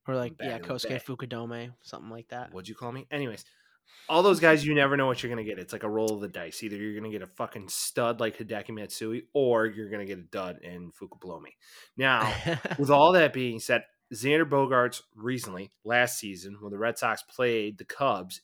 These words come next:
Speaker 2: at Wrigley, he was on record saying, "Growing up, I was a Cub fan, and I always dreamed of playing in the stadium full time."
Speaker 1: A lot of guys are fans of teams they don't go to, though.
Speaker 2: Just
Speaker 1: Sometimes
Speaker 2: saying.
Speaker 1: that's, that's a
Speaker 2: The
Speaker 1: throw off.
Speaker 2: Cubs
Speaker 1: It's
Speaker 2: have to make,
Speaker 1: possible.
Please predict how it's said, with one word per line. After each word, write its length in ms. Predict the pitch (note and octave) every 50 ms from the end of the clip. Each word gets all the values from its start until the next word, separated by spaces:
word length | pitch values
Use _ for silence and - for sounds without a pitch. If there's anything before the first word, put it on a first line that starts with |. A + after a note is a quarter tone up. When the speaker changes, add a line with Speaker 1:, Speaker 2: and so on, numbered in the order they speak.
| _ -
Speaker 2:
at 220 | A2+ A2+ G#2+ G2
Wrigley, 500 | A2+ B2 A#2+ G2 F#2+ F2 E2 E2+ F2 _ _ _ _ _ _ _
he 300 | _ - - B2 B2 B2+
was 260 | B2+ B2 A#2+ G#2+ B2
on 160 | A#2 A2 A2
record 360 | A2+ A#2 A#2 - - G#2+ G2+
saying, 400 | - - C#3 C3 B2 A2 G#2 G2+
"Growing 360 | F#2+ G2+ G2+ G2+ G2+ G2+ G2
up, 120 | G2+ G2+ -
I 100 | G2 F#2+
was 120 | F#2+ F#2
a 60 | F#2
Cub 200 | - - B2 A#2 -
fan, 240 | - E2 D#2 D2 C#2+ _ _ _ _ _ _ _ _ _ -
and 80 | F2 F#2
I 60 | F2+
always 460 | F2+ F#2 F#2+ F#2 F#2 F2+ E2+ D#2+ - _ _
dreamed 360 | - - G#2+ G2+ F#2+ F#2+ F#2 F2+
of 80 | -
playing 340 | _ - G2+ G#2+ G#2+ G2 F2+
in 80 | F2 E2
the 60 | E2+
stadium 540 | - - - F2 E2+ E2+ E2+ F2 F2 E2+ E2+
full 220 | - - E2 D#2+
time." 380 | - - - G#2 F#2+ D2+ C#2 C#2 - C3
Speaker 1:
A 140 | D3 D3+
lot 340 | D#3 D#3 E3 E3+ F3+ F#3+ G3+
of 80 | G3+ E3+
guys 360 | F#3+ F#3+ F#3 F#3 F#3 F3 E3
are 280 | F3 E3+ E3 D3+ C3+ _ _ _ -
fans 360 | - - D#3 D#3+ D#3+ D3 C3+
of 60 | B2+
teams 300 | - - C#3+ C#3+ C3+ B2
they 80 | C3 B2
don't 160 | A#2 A2+ A2+
go 160 | - A2+ A2+ A#2
to, 180 | - - - -
though. 260 | - - - - _ _ _ _ _ _ _ _ _ _ _ _ _ _ _ _ _ _ _ _ -
Speaker 2:
Just 220 | - D#3 G3 -
Speaker 1:
Sometimes 300 | - D3 E3 A#3 - -
Speaker 2:
saying. 100 | D#4 C4+
Speaker 1:
that's, 180 | G#3+ - - -
that's 240 | - D3 D3 - -
a 20 | C#3
Speaker 2:
The 60 | -
Speaker 1:
throw 160 | - - D3+
off. 60 | C3
Speaker 2:
Cubs 260 | A#2 B2 G3+ A#3+ B3 G#3+ F#3+
Speaker 1:
It's 40 | G#3
Speaker 2:
have 260 | A3+ G#3+ G#3+ D#3 F3 A3+
to 40 | F#3 F3
make, 120 | F3 E3
Speaker 1:
possible. 220 | F#2+ E2+ G#2 C3+